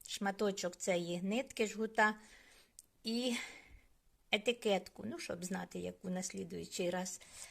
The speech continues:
І тут я ловлю цей запах джгута. Отакі справи. Закрутила я вже свої огірочки. Знаєте, так тішу, що купила новий ключ.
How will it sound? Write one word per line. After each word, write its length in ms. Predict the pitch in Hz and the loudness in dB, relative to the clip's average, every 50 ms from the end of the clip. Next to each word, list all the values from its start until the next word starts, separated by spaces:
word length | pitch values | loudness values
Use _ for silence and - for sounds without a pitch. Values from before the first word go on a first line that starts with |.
| - - - - - - _ _ _ _ _ _ _ _ | -16 -20 -20 -20 -20 -20 _ _ _ _ _ _ _ _
І 100 | - 277 | -2 -2
тут 440 | - - - - 415 480 466 - - | -2 -2 2 6 6 6 6 6 8
я 200 | 302 294 320 294 - - - - - | 10 10 10 10 6 -2 -8 -8 -4
ловлю 600 | 240 208 220 240 285 359 392 349 302 285 294 294 | 0 4 8 10 10 10 10 8 6 4 4 2
цей 300 | 294 - - 240 233 226 | 2 6 8 8 8 8
запах 720 | 190 170 165 185 190 214 240 - - 214 214 - - - | 6 4 8 8 8 8 8 6 4 2 2 2 -8 -4
джгута. 580 | - - - - 196 180 185 - - 175 175 185 - - - - - - - - - - - - - - - - - - - - - - - - - - - - - - | -2 -2 -2 0 -2 -4 -4 0 0 2 2 2 -2 -6 -16 -20 -20 -20 -18 -18 -18 -16 -14 -14 -14 -14 -16 -16 -16 -16 -16 -16 -16 -16 2 2 2 2 2 -12 2 4
Отакі 560 | 262 320 330 - 311 302 311 - - 247 262 | 4 4 8 6 4 4 4 0 0 2 4
справи. 760 | - - - - - 285 226 190 190 196 208 262 262 196 151 - - - - - - - - - - - - - - _ _ _ _ _ _ _ _ _ - - - - - - - | 2 2 4 6 6 8 8 8 6 6 6 6 6 6 4 -4 -12 -20 -20 -20 -20 -20 -20 -20 -20 -20 -20 -20 -20 _ _ _ _ _ _ _ _ _ -4 -4 -2 -2 -6 -4 -2
Закрутила 680 | 196 202 220 220 - 233 269 254 - 294 294 277 262 | 4 4 4 4 4 0 -2 0 4 4 8 10 10
я 200 | 240 233 240 233 | 10 10 10 8
вже 220 | 220 220 208 226 220 | 6 6 4 4 4
свої 460 | - - - 220 233 208 220 220 220 | 4 2 2 2 2 4 6 4 4
огірочки. 920 | - 202 208 202 202 220 214 233 254 277 254 262 - - - - 208 202 | 4 4 2 6 6 6 6 6 4 4 2 2 0 0 2 2 2 2
Знаєте, 420 | 208 214 240 262 247 247 240 240 226 | 4 2 2 4 4 4 4 4 4
так 320 | 226 247 247 240 247 - | 6 4 4 4 2 -6
тішу, 380 | - - 269 269 254 - 233 220 | -4 0 0 0 2 2 0 0
що 220 | 220 - 220 208 | 2 0 -2 -2
купила 460 | 214 220 214 214 - 240 233 233 226 | -2 -4 -2 2 6 6 8 8 8
новий 380 | 220 220 226 220 214 226 220 208 | 8 8 6 6 6 6 4 4
ключ. 540 | 208 - 240 233 269 277 277 - - - | 0 -2 -2 0 0 -2 -2 -4 -8 -8